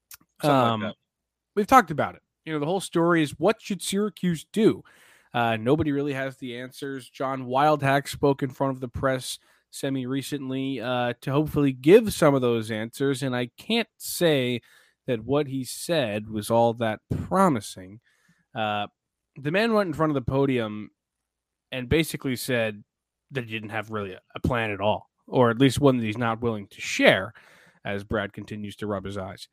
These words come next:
Speaker 1: <laughs> Good
Speaker 2: Um,
Speaker 1: play-by-play. Way to paint a picture.
Speaker 2: <laughs> I'm trying, man. You're the play-by-play guy here, but I'm trying. Uh, th-, there was a question asked, and this is an article that we're reading from Syracuse dot com, written by Chris Carlson. It's a really good read, so we, uh,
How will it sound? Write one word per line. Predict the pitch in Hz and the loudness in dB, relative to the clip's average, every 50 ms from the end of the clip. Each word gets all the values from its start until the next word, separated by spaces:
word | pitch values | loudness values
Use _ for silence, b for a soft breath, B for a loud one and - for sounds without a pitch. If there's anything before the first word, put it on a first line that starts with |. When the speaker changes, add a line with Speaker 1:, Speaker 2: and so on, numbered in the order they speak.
| _ _ | _ _
Speaker 1:
<laughs> | _ _ - | _ _ -12
Good | 170 147 - | -12 -8 -2
Speaker 2:
Um, | 131 135 131 131 131 127 131 | 2 4 6 6 6 6 4
Speaker 1:
play-by-play. | 131 110 107 98 95 - 98 98 92 - | 2 -2 -4 -8 -10 -10 -10 -10 -10 -8
Way | - 113 110 | -6 -8 -6
to | 107 | -6
paint | - 110 107 104 | -6 -6 -6 -6
a | 95 | -8
picture. | - 101 95 - - 98 - _ _ _ _ _ _ _ _ _ _ _ | -10 -12 -14 -12 -14 -16 -16 _ _ _ _ _ _ _ _ _ _ _
Speaker 2:
<laughs> | - - - - | -10 -8 -4 -4
I'm | 233 175 | -4 -4
trying, | - - 180 170 156 127 110 104 | -4 -6 -8 -8 -8 -8 -8 -10
man. | 101 101 104 110 | -10 -10 -8 -6
You're | 131 131 | -6 -6
the | 120 | -6
play-by-play | - - 127 113 110 104 - - 98 98 | -6 -6 -6 -4 -6 -8 -8 -10 -16 -14
guy | 98 95 95 98 | -14 -14 -14 -14
here, | 98 101 98 | -16 -18 -20
but | 98 107 98 | -18 -18 -18
I'm | 104 113 | -18 -16
trying. | - - 113 101 95 110 b b b b b b b b b | -10 -10 -10 -10 -10 -16 b b b b b b b b b
Uh, | 151 156 160 180 | 2 2 2 0
th-, | 208 196 175 202 | -2 -4 0 2
there | 214 220 | 4 4
was | 214 185 | 4 2
a | |
question | - 233 226 - - 208 190 | 0 -2 -2 -2 -2 -4 -6
asked, | 170 156 165 | -6 -6 -6
and | 185 208 | -8 -8
this | 208 - 202 | -8 -8 -6
is | 175 | -6
an | 180 170 | -4 -2
article | 160 156 151 147 - 151 131 123 117 113 | -2 -2 -2 -2 -4 -4 -2 -2 -2 0
that | 123 120 120 120 | 0 0 0 2
we're | 131 127 123 120 | 0 0 0 0
reading | 123 127 123 120 120 117 | 0 0 0 0 -2 -4
from | 110 117 107 113 | -4 -6 -6 -4
Syracuse | - - 135 127 127 - - 123 117 107 | 0 2 2 2 2 2 0 -2 -4 -2
dot | - - 123 113 113 107 - | 0 2 4 4 4 2 0
com, | 131 117 113 107 107 | 0 0 0 0 -2
written | 120 117 117 107 | -2 -4 -4 -4
by | 110 104 | -4 -4
Chris | 104 - - 135 117 - | -4 -4 -4 -6 -6 -6
Carlson. | - - 120 113 110 107 110 - 113 104 | -4 -2 0 0 0 0 -4 -6 -10 -12
It's | 104 101 - 131 | -14 -14 -10 -4
a | |
really | 123 120 120 117 | -2 -2 -2 -2
good | 113 117 110 110 | -4 -6 -6 -6
read, | 110 117 113 110 104 101 - | -6 -6 -6 -6 -6 -10 -12
so | - - 107 101 101 98 | -10 -8 -8 -8 -8 -6
we, | 104 110 110 107 107 - b b b b b b b b - | -8 -8 -8 -8 -10 -12 b b b b b b b b 2
uh, | 113 113 113 113 113 | 4 4 4 4 2